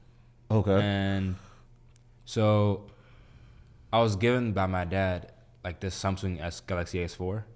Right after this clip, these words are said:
Speaker 1: Okay.
Speaker 2: And then, you know, as a kid, you just wanna try new things. So I
Speaker 1: Mm-hmm.
Speaker 2: tried the camera, and then it was something that you just get, like, you know, when you start something, you feel, like, natural with it.
Speaker 1: Oh, okay, okay.
Speaker 2: So then
Speaker 1: Just seems like more of, like, an extension of yourself.
Speaker 2: Yeah.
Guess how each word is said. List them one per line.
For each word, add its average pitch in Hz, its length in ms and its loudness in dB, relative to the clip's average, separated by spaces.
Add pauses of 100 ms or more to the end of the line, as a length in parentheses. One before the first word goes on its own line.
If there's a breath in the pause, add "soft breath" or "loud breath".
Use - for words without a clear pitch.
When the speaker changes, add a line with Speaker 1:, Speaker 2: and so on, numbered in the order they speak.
(220)
Speaker 1:
Okay. 107 380 4 (140)
Speaker 2:
And 101 100 -2
then, 95 420 -2 (580)
you 110 100 -2
know, 110 120 4
as 95 160 2
a 92 60 -4
kid, 107 140 -4
you 95 100 0
just 87 160 -8
wanna 90 220 -6
try 90 340 -4
new 92 160 -4
things. 78 380 -8
So 92 120 -4
I 87 40 0
Speaker 1:
Mm-hmm. 85 240 -2 (160)
Speaker 2:
tried 101 420 0
the 90 60 -8
camera, 104 480 -2
and 92 80 -6
then 92 140 -6 (420)
it 107 60 -2
was 113 180 2
something 123 380 -4
that 107 80 0
you 104 100 0
just 98 200 -8
get, 98 400 -4 (800)
like, 101 120 -2
you 110 100 0
know, 127 120 2
when 131 120 2
you 113 80 0
start 107 300 -2
something, 113 400 -6
you 92 100 -4
feel, 95 320 -8 (140)
like, 85 180 -10 (560)
natural 101 440 -2
with 120 100 0
it. 127 200 -6 (140)
Speaker 1:
Oh, 113 280 8
okay, 110 280 4
okay. 85 240 0
Speaker 2:
So 101 60 4
then 98 440 0
Speaker 1:
Just 95 140 -2
seems 104 140 4
like 95 100 4
more 101 220 6
of, 95 80 6
like, 87 100 4
an 92 80 2
extension 98 460 4
of 87 80 4
yourself. 101 380 4
Speaker 2:
Yeah. 104 320 0